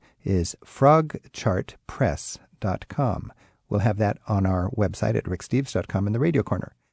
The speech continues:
Okay, Barry, you've probably been to countless sessions. If you had the opportunity to do a new edition of your book with a perfect color photograph of the best moment that comes to mind in a session, what would be in that photograph?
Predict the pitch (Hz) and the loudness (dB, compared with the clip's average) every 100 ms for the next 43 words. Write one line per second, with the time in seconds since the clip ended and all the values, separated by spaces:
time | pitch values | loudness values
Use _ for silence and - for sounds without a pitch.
0 | - 123 123 95 98 98 104 - - 120 | -6 0 0 2 2 2 0 -2 0 2
1 | 110 101 104 95 _ - 98 98 95 - | 2 0 0 -2 _ -4 0 0 -2 -6
2 | - - 117 92 - 95 - 90 87 - | -2 -2 -2 -6 -2 -2 -2 -6 -6 -12
3 | _ _ - - 180 170 143 127 117 113 | _ _ -14 -4 2 4 6 6 4 2
4 | 123 113 110 98 92 - 110 101 113 135 | 4 4 4 4 2 2 4 6 6 6
5 | 120 117 113 101 90 92 92 - 92 82 | 4 2 0 0 0 2 0 -2 -4 -4
6 | - _ _ - - 156 - - - - | -8 _ _ -6 2 2 2 -6 -10 -2
7 | 104 - 107 90 92 - - - - _ | 0 2 0 0 -2 -2 -4 -4 -8 _
8 | _ 117 117 - 107 98 92 90 - - | _ 0 0 0 2 4 4 2 -2 -10
9 | - 92 104 92 90 87 82 80 78 - | -10 -2 0 0 0 0 0 -2 -4 -4
10 | 82 - - - _ _ _ - - 101 | -6 -6 -10 -12 _ _ _ -4 -2 0
11 | 90 82 - 87 - - - | 0 0 -4 -6 -4 -6 -8